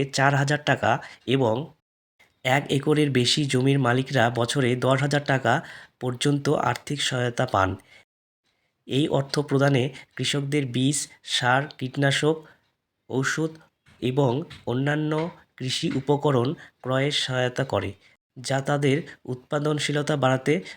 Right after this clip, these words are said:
সহায়তা করে। কৃষক বন্ধু প্রকল্পের সুবিধা পেতে কৃষকদের স্থানীয় কৃষি দপ্তরে নিবন্ধন করতে হয়। নিবন্ধনের সময়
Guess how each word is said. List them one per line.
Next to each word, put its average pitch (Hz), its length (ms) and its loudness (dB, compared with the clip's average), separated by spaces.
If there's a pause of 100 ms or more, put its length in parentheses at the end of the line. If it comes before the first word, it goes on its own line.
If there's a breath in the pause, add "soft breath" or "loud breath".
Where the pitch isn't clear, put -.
সহায়তা 131 500 -2
করে। 98 260 -2 (340 soft breath)
কৃষক 131 340 -4
বন্ধু 156 280 0
প্রকল্পের 143 540 -2
সুবিধা 135 400 0
পেতে 139 280 2 (320 loud breath)
কৃষকদের 143 520 -2 (100)
স্থানীয় 135 460 2 (380 loud breath)
কৃষি 131 320 -4
দপ্তরে 147 500 0
নিবন্ধন 139 540 0 (360 loud breath)
করতে 135 320 0
হয়। 101 240 0 (920)
নিবন্ধনের 151 640 -2
সময় 139 360 -2